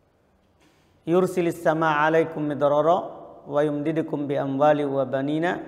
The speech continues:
wa yaj'al lakum jannati wa yaj'al lakum anhara." Kata Nabi Nuh alaihi salatu wassalam, "Saya katakan kepada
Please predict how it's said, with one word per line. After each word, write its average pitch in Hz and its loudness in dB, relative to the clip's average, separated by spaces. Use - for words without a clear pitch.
wa 135 -6
yaj'al 139 -2
lakum 143 -4
jannati 143 -4
wa 139 -2
yaj'al 139 -2
lakum 135 -6
anhara." 135 -4
Kata 156 4
Nabi 151 -4
Nuh 185 0
alaihi 160 0
salatu 156 2
wassalam, 165 0
"Saya 143 -10
katakan 143 -4
kepada 139 -4